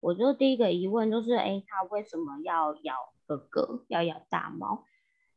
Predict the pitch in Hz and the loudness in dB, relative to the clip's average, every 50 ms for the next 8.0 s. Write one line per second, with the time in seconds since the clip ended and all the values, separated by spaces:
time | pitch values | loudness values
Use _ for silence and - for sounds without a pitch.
0 | _ _ - 185 202 202 214 240 247 247 247 240 214 220 226 - - 220 220 220 | _ _ -4 -2 -2 0 2 2 2 2 2 2 2 2 2 2 0 0 0 2
1 | 226 226 214 202 190 175 175 _ _ _ _ _ _ _ _ _ _ - - 190 | 2 2 2 2 0 0 -4 _ _ _ _ _ _ _ _ _ _ -6 -4 -2
2 | 196 208 220 214 202 202 180 175 185 185 175 170 165 165 - - - 196 180 170 | 0 2 2 2 2 0 -2 -2 -2 0 0 -2 -2 -4 -4 -4 -2 0 0 0
3 | 160 156 160 160 147 143 147 143 143 151 160 170 165 156 - 160 147 143 143 139 | 0 0 -2 -4 -4 -4 -6 -4 -2 0 0 0 0 0 -2 -4 -6 -6 -4 -4
4 | 139 139 - 170 170 175 170 165 151 160 151 151 151 151 - 180 180 170 - - | -4 -2 0 0 0 2 0 0 -2 -2 -4 -4 -2 2 2 2 2 2 0 -6
5 | 143 139 - 131 131 - - 151 156 160 - 165 156 143 143 143 147 156 151 143 | -12 -12 -14 -16 -16 -12 -10 -10 -8 -6 -6 -6 -6 -8 -10 -10 -6 -6 -6 -6
6 | 143 - _ - 151 - - - - _ _ _ _ _ _ _ _ _ _ _ | -6 -8 _ -4 -4 -4 -4 -6 -14 _ _ _ _ _ _ _ _ _ _ _
7 | _ - - 90 101 95 101 104 - - 151 139 139 - 139 139 - - - - | _ -8 -4 -2 0 0 0 -2 -4 -6 -8 -8 -4 -2 -2 -2 -2 -4 -8 -12